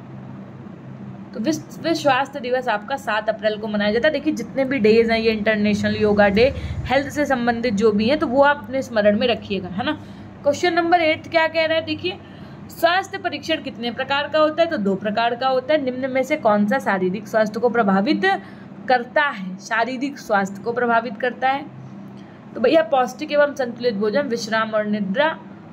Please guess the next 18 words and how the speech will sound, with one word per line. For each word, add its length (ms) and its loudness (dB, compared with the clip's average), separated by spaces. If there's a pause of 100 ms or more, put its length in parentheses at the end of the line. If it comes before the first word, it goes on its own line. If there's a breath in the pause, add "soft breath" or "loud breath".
(260)
व्यक्ति 360 2
का 140 4
रहन 360 0
सहन, 340 -4
व्यायाम, 580 2
ये 100 -4
सभी 320 0 (1600)
क्या 140 0
करती 300 2
है 120 4
आपकी 320 -4 (400 loud breath)
हेल्थ 300 0
को 200 2
effect 580 -4
डालती 420 -4
है 180 -2
हेल्थ 180 2
में। 240 -8